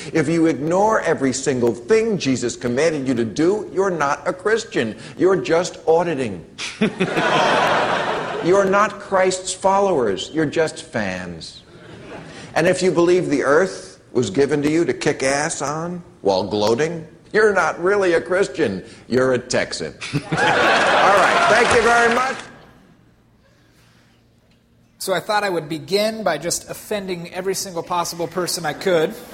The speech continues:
Speaker 2: Mission accomplished. Um,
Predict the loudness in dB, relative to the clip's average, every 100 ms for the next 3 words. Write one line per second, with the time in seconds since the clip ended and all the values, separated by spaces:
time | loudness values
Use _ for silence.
0 | -18 -20 -20 -18 -18 -20 -20 -20 -20 -20
1 | -14 -10 -8 -8 -4 -2 -2 -4 -6 -10
2 | -20 -20 -20 -20 -20 -20 -20 -16 -18 -10
3 | -2 0 0 -4